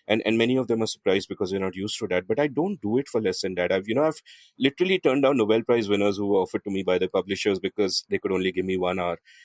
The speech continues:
And my gig is that, no, I am not, uh, you know, I'm not trying to get a, a sort of a, a, a casting coup here that, "Hey, look who I got on the show," or, "Hey, this is topical, we must do something now."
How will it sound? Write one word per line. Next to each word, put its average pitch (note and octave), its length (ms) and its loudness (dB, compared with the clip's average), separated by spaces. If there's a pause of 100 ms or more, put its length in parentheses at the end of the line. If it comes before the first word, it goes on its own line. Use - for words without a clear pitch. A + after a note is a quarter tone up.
(100)
And G#2+ 180 0 (220)
my B2 160 4
gig D3+ 240 0
is E3 200 -2
that, E3 180 0
no, D3+ 160 0
I B2 140 2
am C3+ 220 0
not, A#2+ 260 2 (380)
uh, G#2 260 2 (140)
you A2+ 120 0
know, C3 80 4
I'm A#2 160 4
not D3+ 160 0
trying A#2+ 220 2
to C3 80 -6
get G#2+ 200 0
a, A2+ 160 4 (280)
a F#2+ 180 2
sort G#2 160 -4
of G2+ 120 -4
a, - 440 -2
a, G2 200 4
a F#2+ 80 0
casting G#2 520 0
coup A2 180 -2
here F#2+ 240 2
that, G#2+ 200 0
"Hey, G2+ 160 -2
look F#2 280 -6
who F#2 180 0
I F2+ 60 2
got F2+ 200 0
on F2+ 120 -4
the F2+ 100 -4
show," F#2+ 220 0
or, F2+ 260 2 (100)
"Hey, A2+ 240 2
this - 220 -4
is - 80 -8
topical, F#2+ 420 -2
we F#2 120 -4
must F#2 240 -4
do F#2+ 120 -4
something F2+ 400 -6
now." F2+ 220 -4